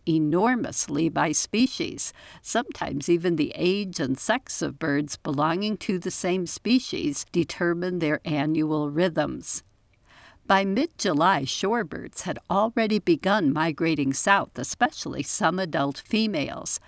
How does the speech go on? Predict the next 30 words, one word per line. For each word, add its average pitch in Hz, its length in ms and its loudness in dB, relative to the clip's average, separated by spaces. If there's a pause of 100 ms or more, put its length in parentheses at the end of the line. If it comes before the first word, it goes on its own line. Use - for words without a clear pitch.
(280)
Right 214 280 4
now, 185 280 4
lots 151 520 0
of 135 100 -6
shorebirds 151 720 0
are 139 80 -2
passing 190 580 -2
through 185 320 0
the 180 140 -2
Northland 143 720 0 (100)
and 151 220 0
even 175 300 2
the 156 100 -2
central 170 540 -2
states. - 680 -2 (680)
But 208 120 0
shorebirds 156 720 -2
are 156 120 4
not 175 340 2
the 156 160 2
only 151 300 2
birds 160 400 0
on 147 220 4
the 139 40 4
move 185 380 2
right 139 260 0
now. 139 340 -2 (280)
On 165 240 2
August 220 460 2
thirteenth, 190 760 0